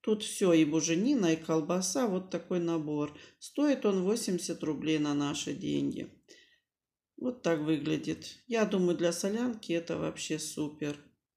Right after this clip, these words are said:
Ничего страшного. Вкусно, дёшево и сердито, как говорится. Добавили нашу колбаску, добавили нашу поджарочку.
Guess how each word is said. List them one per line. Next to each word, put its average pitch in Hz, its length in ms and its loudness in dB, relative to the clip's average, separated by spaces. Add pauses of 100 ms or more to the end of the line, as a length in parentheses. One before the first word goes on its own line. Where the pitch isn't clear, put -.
(760)
Ничего 165 460 -2
страшного. 147 840 -2 (680)
Вкусно, 214 500 0
дёшево 165 440 2
и 160 60 2
сердито, 151 600 -2
как 143 260 -6
говорится. 143 760 -4 (320)
Добавили 160 640 4
нашу 156 380 0
колбаску, 151 840 -2
добавили 185 600 0
нашу 147 400 0
поджарочку. 180 1400 -2